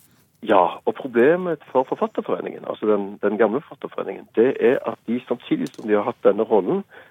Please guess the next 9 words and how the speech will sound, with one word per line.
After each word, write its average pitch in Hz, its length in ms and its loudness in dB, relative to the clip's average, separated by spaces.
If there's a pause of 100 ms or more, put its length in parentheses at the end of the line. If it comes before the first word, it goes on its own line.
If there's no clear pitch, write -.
(120)
politisk - 580 -4
representasjon 120 840 0
og 95 260 0
økonomisk 127 500 -2
forvaltning, 131 440 0 (280)
har - 200 2
hatt - 400 -8
et - 120 -16 (120)
slags - 220 -4